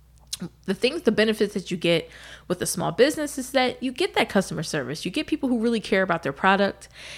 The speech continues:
and, you know, they clearly make it with love and you feel it.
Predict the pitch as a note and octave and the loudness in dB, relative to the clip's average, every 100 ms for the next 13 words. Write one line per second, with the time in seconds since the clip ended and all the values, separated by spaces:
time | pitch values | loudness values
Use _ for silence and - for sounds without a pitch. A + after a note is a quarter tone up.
0 | - F#3 F3+ F3 E3+ E3 E3 - - G#3 | -2 2 4 4 2 0 -2 -4 0 2
1 | E3 E3+ - - - - - F#4 B3+ F3+ | 4 0 -2 -10 -14 0 4 6 6 4
2 | E3+ E3 - D#3+ F3 D3+ C3+ D3 - - | 4 0 -4 0 4 4 2 -4 -8 -2
3 | D#3+ D#3+ D#3 D#3+ - F3+ A3 - C#4 E4+ | 0 2 0 -4 -8 -2 0 0 2 2
4 | F3 F#2+ | 2 -2